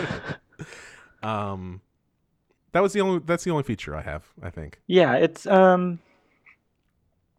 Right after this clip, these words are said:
Speaker 1: it'll be fun to, like, think about what was going on in ninety-four to, like,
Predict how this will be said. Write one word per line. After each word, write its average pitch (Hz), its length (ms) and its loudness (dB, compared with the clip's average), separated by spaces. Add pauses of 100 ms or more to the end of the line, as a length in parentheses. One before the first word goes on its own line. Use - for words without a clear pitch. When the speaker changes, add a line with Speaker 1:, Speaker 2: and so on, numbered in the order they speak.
(960)
Speaker 1:
it'll 208 120 10
be 233 80 6
fun 214 300 6
to, 185 120 10
like, 139 260 8
think 139 200 2
about 127 400 8
what 127 160 8
was 131 120 2
going 127 220 4
on 117 160 4
in 113 80 0
ninety-four 110 800 -2 (720)
to, 131 120 4
like, 101 400 2